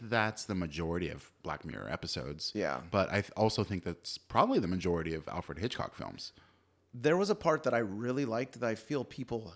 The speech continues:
Speaker 2: hate. The, like, twelve minutes of silence and him just following her.
Speaker 1: You think people
Speaker 2: In the
Speaker 1: hate
Speaker 2: car.
Speaker 1: it?
Speaker 2: I, I feel like people just like, "This is boring."
Speaker 1: Well, yeah. I mean, it's a different time. Like,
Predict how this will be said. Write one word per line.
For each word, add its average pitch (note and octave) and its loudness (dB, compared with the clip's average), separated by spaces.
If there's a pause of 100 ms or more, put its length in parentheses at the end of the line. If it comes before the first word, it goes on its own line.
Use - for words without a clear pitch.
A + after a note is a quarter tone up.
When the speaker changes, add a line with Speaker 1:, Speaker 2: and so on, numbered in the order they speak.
(140)
Speaker 2:
hate. - -10 (920)
The, C3+ 4
like, B2+ 0
twelve C#3 2
minutes A#2+ 0
of G2 -2
silence A#2 -2
and G2+ -6
him A2+ 0
just G#2 -4 (260)
following C3 -4
her. D#3+ -6 (1080)
Speaker 1:
You G#2+ -4
think B2 0
people - -4
Speaker 2:
In B2+ 2
the B2 2
Speaker 1:
hate G3 4
Speaker 2:
car. - 0
Speaker 1:
it? - -6
Speaker 2:
I, - 0
I C3+ 2
feel C#3+ -2
like C#3+ -2
people B2 -4
just G#2 -6
like, G2+ 0
"This - -14
is G2 -8
boring." F2 -4
Speaker 1:
Well, E3+ 0
yeah. F#2+ 2
I G2 0
mean, G2+ 0 (540)
it's D3 -2
a D3+ 2
different C3+ 2
time. G#2+ 2
Like, G#2 0